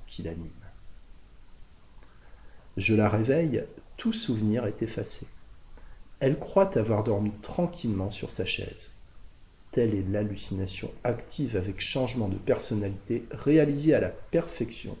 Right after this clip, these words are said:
par une personne qui conçoit son rôle et le vit réellement. C'est une femme intelligente qui a le sentiment artistique très développé. « Je sens vivement, dit-elle,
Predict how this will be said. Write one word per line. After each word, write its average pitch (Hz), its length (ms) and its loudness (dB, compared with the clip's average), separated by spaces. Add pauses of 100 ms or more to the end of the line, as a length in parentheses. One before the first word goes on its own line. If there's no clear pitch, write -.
(140)
par 135 180 6
une 208 120 2
personne 120 520 2 (540)
qui - 160 -8
conçoit 180 420 6
son 120 200 2
rôle 127 260 4
et 113 60 6
le 110 120 6
vit 139 220 2
réellement. 98 560 2 (1080)
C'est - 260 0
une 139 80 4
femme 139 240 6
intelligente 101 760 -2 (160)
qui - 160 4
a 117 60 8
le 123 80 6
sentiment 127 500 2
artistique - 720 -4
très - 280 0
développé. « 95 520 -2 (1300)
Je 117 180 4
sens 180 300 6
vivement, 120 380 2
dit-elle, 104 500 0